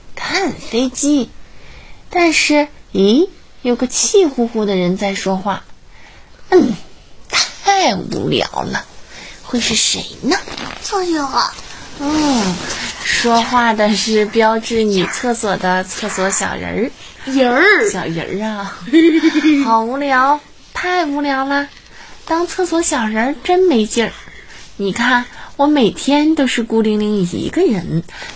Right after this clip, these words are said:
Speaker 1: 大家却玩得那么开心。唉，嗯，啊，我再也忍不下去了。<laughs> 趁大家不注意的时候，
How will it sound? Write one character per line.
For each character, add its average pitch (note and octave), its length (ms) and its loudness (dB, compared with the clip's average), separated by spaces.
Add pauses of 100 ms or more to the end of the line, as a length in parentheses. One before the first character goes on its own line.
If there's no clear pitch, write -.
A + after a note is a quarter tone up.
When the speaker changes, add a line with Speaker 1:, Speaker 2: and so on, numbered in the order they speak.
Speaker 1:
大 F#4 160 -2
家 F#4 160 -2 (160)
却 C#4 240 0
玩 F3+ 300 0
得 G3+ 240 0
那 D#4 500 2
么 F#3 180 2
开 F#3+ 280 -6
心。 F#3+ 360 0 (840)
唉， - 400 0 (1120)
嗯， D#4 1300 4 (320)
啊， F#4+ 480 4
我 D4+ 100 4
再 F#4+ 140 2
也 F4+ 160 6
忍 D#4+ 180 2
不 D#4 60 -2
下 E4+ 160 2
去 F#4 200 -2
了。 D#4+ 380 0
<laughs> - 80 -18
趁 D#4+ 480 4
大 D#4+ 140 4
家 E4 160 0
不 C#4+ 160 -6
注 E4+ 180 -2
意 F#4 220 2
的 G#3 120 -2
时 - 220 -6
候， F3+ 220 -8